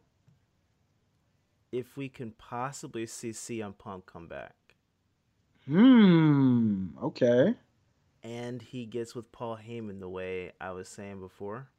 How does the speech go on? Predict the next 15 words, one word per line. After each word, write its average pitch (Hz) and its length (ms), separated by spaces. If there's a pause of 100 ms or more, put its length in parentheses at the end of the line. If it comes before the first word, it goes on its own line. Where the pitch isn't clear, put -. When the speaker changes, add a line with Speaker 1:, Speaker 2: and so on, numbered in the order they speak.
(440)
Speaker 2:
Uh-huh. 131 360 (2250)
Speaker 1:
I 131 240
could 139 240
see - 320
something 104 420
happening 87 500
there. 50 220 (1300)
Speaker 2:
Hmm. 135 840
Speaker 1:
I 104 160
could 131 120
Speaker 2:
Okay. 120 40
Speaker 1:
see 123 160
something 107 320
happening 73 380
there. 60 180